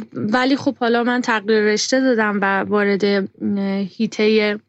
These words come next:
هنر شدم، چون به هیچ عنوان روحیه‌ام سازگار نبود با اون رشته ها. اه، شروع کردم ببینم که چه کمبودهایی زمان،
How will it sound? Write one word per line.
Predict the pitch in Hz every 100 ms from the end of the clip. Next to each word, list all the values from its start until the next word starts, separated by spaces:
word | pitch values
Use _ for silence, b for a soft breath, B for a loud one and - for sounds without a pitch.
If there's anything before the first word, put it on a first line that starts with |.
| _ -
هنر | 214 208 226
شدم، | - 240 214 208
چون | 208 208 185
به | 202
هیچ | 208 226
عنوان | 220 214 208
روحیه‌ام | 208 196 196
سازگار | 208 208 190 - 202
نبود | 208 240 240 240
با | 202
اون | 202 196
رشته | 196 196 - 202
ها. | 214 302 B B B B B B -
اه، | 233 226 220 220 220 214
شروع | 220 285 294
کردم | 320 320 320 311
ببینم | 302 302 311 311 311
که | 302 311
چه | 320
کمبودهایی | 311 294 262 214 208 - 208 202
زمان، | 202 202 196 202 196 190